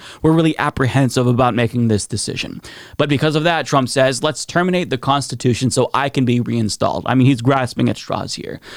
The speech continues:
Now, after people rightfully reacted with outrage to that, well, he started to walk it back and claim, "Actually, I never said that the Constitution should be terminated." Quote, "The fake news is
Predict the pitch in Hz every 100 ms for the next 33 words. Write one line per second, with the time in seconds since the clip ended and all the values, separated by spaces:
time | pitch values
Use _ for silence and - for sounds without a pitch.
0 | - - 156 151 143 156 131 123 123 123
1 | 120 - 120 143 - 139 127 123 131 160
2 | - 123 120 - 127 - 117 123 127 -
3 | 120 117 147 - - - - - 226 240
4 | 254 202 214 190 160 151 117 135 147 135
5 | 117 135 147 160 147 135 185 180 185 180
6 | 233 - 185 170 196 202 - - 131 131
7 | 107 135 - - 151 151 143 - 135 120
8 | 123 135 120 131 123 110 120 - 127 120
9 | - - 131 - - 175 165 - 185 -
10 | 170 175 160